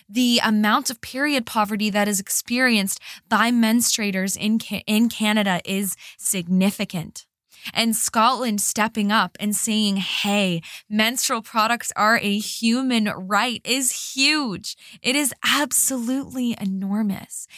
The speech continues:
And I, I'm just so proud of this thing that came out of two thousand and twenty. This year, we learned about all the amazing ways that we can be active at home and outside.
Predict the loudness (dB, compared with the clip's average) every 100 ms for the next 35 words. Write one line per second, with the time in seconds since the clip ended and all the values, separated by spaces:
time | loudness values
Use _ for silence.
0 | -20 -10 0 2 2 0 -2 -2 0 0
1 | -2 -2 -4 -2 0 2 2 0 -4 -2
2 | 2 2 2 -4 -8 -8 -8 -8 -6 -8
3 | -8 -6 -2 -2 -2 -6 -14 -10 -8 -8
4 | -12 -16 -12 -10 -10 -16 _ _ _ _
5 | _ _ _ _ _ _ _ _ _ _
6 | _ _ -2 0 0 -2 0 2 2 2
7 | 0 2 2 4 4 4 0 0 0 -2
8 | 0 2 4 2 2 4 6 6 6 4
9 | 2 2 2 0 0 -2 0 0 0 -4
10 | -4 -6 -6 -2 -2 0 -4 -4 -2 -2
11 | -2 -6 -2 2 2 0 0 2 2 0
12 | 0 -2 -2 -2 0 4 4 2 -2